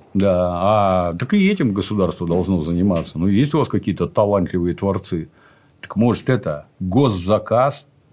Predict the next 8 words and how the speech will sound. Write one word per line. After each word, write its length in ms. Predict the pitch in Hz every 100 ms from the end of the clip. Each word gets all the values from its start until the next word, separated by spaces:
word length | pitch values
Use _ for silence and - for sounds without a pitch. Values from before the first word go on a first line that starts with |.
| -
вот 220 | 95 92
как 260 | 117 104
в 120 | 85 85
Министерстве 560 | 98 104 - 82 90
культуры 520 | 82 113 104 80 73 - _ _ _
не 180 | 90 95
совсем 460 | 110 104 - 82
давно. 460 | 85 101 98 87 -